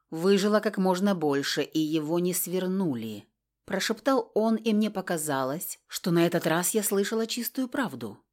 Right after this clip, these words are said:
«Еще нет, Летти, нужно будет потерпеть». Не теряя ни секунды, Макгрегор отстранился и вдруг поднес запястье ко рту, кусая.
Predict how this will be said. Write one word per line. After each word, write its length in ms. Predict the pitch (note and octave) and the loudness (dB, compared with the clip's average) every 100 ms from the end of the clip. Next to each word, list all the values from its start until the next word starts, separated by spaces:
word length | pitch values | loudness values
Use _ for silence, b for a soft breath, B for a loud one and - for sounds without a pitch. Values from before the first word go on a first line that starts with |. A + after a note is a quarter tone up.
| _ | _
«Еще 540 | C#3 C#3+ E3 - A#3 | -4 0 0 2 4
нет, 360 | A3+ G#3+ D#3 - | 6 6 4 0
Летти, 560 | B2+ B2+ - - A#2 A2+ _ | -4 -4 -6 -8 -8 -8 _
нужно 600 | C#3+ D3+ D#3+ F3 F3+ G3+ | 0 2 2 0 -2 -2
будет 400 | C#3+ C3 C#3+ C#3 | -4 -4 -4 -4
потерпеть». 760 | C3+ C#3 C#3+ _ A#2 - - _ _ _ _ | -8 -8 -10 _ -10 -10 -18 _ _ _ _
Не 180 | - G#3 | 0 2
теряя 320 | G#3 D4 E4+ | 6 8 10
ни 120 | A#3+ A#3+ | 8 8
секунды, 540 | B3 A#3 D#4 D4 C4+ | 4 4 6 8 8
Макгрегор 520 | A#3+ B3 C4+ D4+ B3 | 8 6 6 6 6
отстранился 880 | B3+ B3 - A#3+ A3+ G3 G3 F#3+ - | 4 2 0 4 4 4 2 0 2
и 160 | A#3 A3 | 4 2
вдруг 320 | G#3 C#4 - | 2 0 2
поднес 360 | G#3 G3+ A3+ G3 | 2 6 6 4
запястье 580 | E3+ G3 G3+ F#3+ F3 | 2 4 4 4 2
ко 140 | E3+ E3+ | 2 0
рту, 260 | D#3+ C4+ | 0 -2
кусая. 720 | C4 B3+ - E3 B2 A2 A2+ | -2 -2 0 0 0 -4 -10